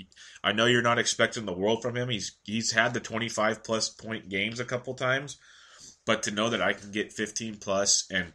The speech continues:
put my money elsewhere, that's huge. Um, we know, like, a guy like Tanaka, who's twelve hundred more, can get you twenty-five to thirty, but he can also get you two, where Jaime rarely gets you two.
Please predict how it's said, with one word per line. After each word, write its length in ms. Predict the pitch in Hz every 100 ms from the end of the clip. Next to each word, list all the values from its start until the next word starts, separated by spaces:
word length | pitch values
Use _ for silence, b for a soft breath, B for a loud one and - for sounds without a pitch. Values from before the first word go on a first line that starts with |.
| _
put 180 | - 104
my 100 | 95
money 280 | 92 95 90
elsewhere, 540 | 90 98 117 117 123 B B -
that's 220 | 101 -
huge. 420 | 104 76 - - b b b b
Um, 460 | - 90 85 78 - -
we 140 | 95
know, 140 | 98 104
like, 120 | 95
a 40 |
guy 140 | 95 101
like 140 | 90
Tanaka, 600 | 92 90 101 127 123 131 B B
who's 220 | 95 85
twelve 260 | - 98 98
hundred 240 | 101 90
more, 200 | 90 98
can 140 | 98 90
get 200 | 90 82
you 100 | 76 _ _ _
twenty-five 460 | - 90 90 92 87
to 60 | 85
thirty, 460 | 95 101 135 156 b b b b b
but 100 | -
he 60 | 92
can 120 | 92
also 180 | 90 95
get 160 | 85 -
you 60 |
two, 320 | - 135 123
where 100 | 80
Jaime 560 | 80 110 117 98 90 90 - b b _
rarely 400 | 87 98 110 104
gets 240 | 85 82 -
you 80 | 73
two. 180 | -